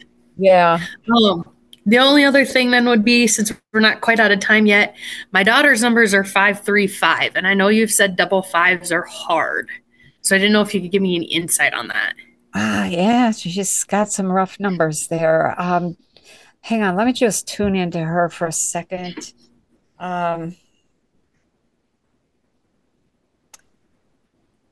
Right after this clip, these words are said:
Speaker 1: well, hmm. Okay, so I'm,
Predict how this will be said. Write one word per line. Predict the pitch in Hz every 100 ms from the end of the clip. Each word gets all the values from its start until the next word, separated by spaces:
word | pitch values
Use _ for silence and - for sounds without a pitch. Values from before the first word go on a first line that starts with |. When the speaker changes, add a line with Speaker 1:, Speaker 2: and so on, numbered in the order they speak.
| _ -
Speaker 1:
well, | 165 170 220 277 302 294 285 262 - _ _ _ _ _ _ _ _ _ _ _ _ _ _ _ _ _ _ _ _ _ _ _ _ _ _ _ _ _ _ _ -
hmm. | 202 151 - _ _ _ _ _ _ _ - - _ _ _ _ _ _ _
Okay, | 190 233 247 226 185 151 160 165
so | - - - 226 220 202 196
I'm, | 208 262 302 302